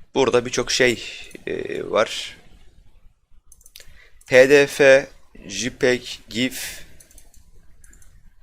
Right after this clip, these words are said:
olarak yollayabilirsiniz diyor. Bak gif olarak yollayan varsa helal olsun bu arada. <laughs> Şimdi göz at diyorum arkadaşlar. Buradan arkadaşlar,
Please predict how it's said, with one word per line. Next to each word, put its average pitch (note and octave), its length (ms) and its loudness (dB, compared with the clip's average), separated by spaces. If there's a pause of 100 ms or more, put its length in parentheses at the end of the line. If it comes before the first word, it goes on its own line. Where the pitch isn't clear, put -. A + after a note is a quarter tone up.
(120)
olarak G#2+ 420 2
yollayabilirsiniz A#2 920 -2
diyor. E2+ 140 -4
Bak F#2+ 160 -2 (160)
gif G#2 220 -6
olarak A2 260 0
yollayan A2 400 -2
varsa A2 260 -2
helal G2+ 120 -2
olsun D#2 400 -6
bu D2 40 -16
arada. F2+ 240 -18 (520)
<laughs> - 640 -16
Şimdi B2+ 280 -6
göz B2 200 4
at - 220 2
diyorum G#2 340 -4 (240)
arkadaşlar. F2+ 840 -4 (2750)
Buradan C3+ 320 0
arkadaşlar, G#2+ 1160 0